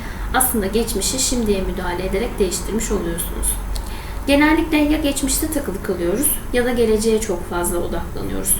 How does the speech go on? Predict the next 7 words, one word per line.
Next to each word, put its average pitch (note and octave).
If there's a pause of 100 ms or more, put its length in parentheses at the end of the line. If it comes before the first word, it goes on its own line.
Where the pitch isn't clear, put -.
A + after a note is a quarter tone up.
(180)
Ne A#3
oluyor? G#3
Kaygı G3+
seviyemiz F3
artıyor. - (480)
Şimdiye B3
odaklanmak, F3